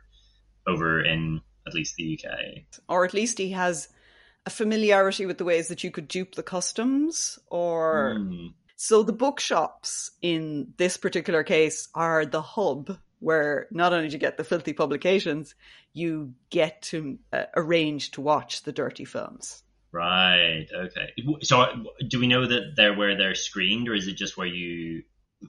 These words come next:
Speaker 1: book in?
Speaker 2: That's the whole thing. It's mad. It's just mad.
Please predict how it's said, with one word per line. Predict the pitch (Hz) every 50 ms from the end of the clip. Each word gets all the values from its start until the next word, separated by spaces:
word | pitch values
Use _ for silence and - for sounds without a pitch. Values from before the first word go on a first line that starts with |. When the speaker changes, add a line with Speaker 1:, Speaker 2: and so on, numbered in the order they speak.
| _ _ 98
Speaker 1:
book | 101 98 - -
in? | 95 90 87 87 85 - - - _ _ _ _ _ _ _
Speaker 2:
That's | - 202 - 254 - -
the | - 208 202
whole | 220 202 196 190 180
thing. | 170 - 214 190 175 160 147 147 - _ _ _ _ _ -
It's | - - -
mad. | 156 156 156 156 151 147 147 151 147 151 190 - - _ _ _ _ _
It's | 254 247 - -
just | - - 339 320 - -
mad. | 262 254 254 262 233 208 196 165